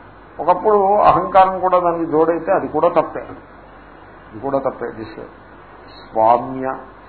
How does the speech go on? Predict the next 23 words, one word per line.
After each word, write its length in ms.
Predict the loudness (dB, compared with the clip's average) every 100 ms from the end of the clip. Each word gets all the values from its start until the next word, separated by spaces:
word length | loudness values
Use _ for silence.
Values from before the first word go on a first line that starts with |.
| -18
స్వామి 360 | -2 0 0 -6
సేవక 480 | -8 -2 -2 0 -4
భావము 960 | -2 0 0 0 -6 -10 -12 -16 -20 -20 -20 -20 -20 -20 -20 -20 -20 -20 -10
అది 100 | -10
అంత 180 | -8 -12
ఇంపార్టెంట్ 520 | -6 -6 -6 -10 -10
కాదు, 240 | -8 -8 -10 -16
అది 100 | -14 -14 -18 -18 -10
మహాత్ములు 400 | -8 -8 -12 -14
అంగీకరించారు. 800 | -10 -10 -10 -14 -18 -20 -20 -20 -20 -20 -20 -20 -20
అంచేతనే 360 | -6 -4 -4 -2
మహాత్ములు 500 | 0 0 0 -6 -10
సేవకుడన్న, 800 | -2 -2 0 -4 -2 -2 -2 -6
సేవకుడన్నవాడు 840 | -8 -8 -6 -6 -4 -4 -2 0
ఎవడూ 220 | 0 0 -4
లేడు, 280 | -4 -6 -12 -20 -20 -20 -20 -20 -20 -14
అందరినీ 460 | -8 -6 -6 -8
ఈక్వల్గా 380 | -10 -8 -6 -6
చూస్తారు. 480 | -10 -18 -14 -14 -14 -20 -20 -20 -20 -20 -20 -10 -2
So 360 | 0 0 -2 -6 -16 -16
మీరు 240 | -14 -14 -14
చూశారు 360 | -6 -6 -4
కదా, 260 | 0 0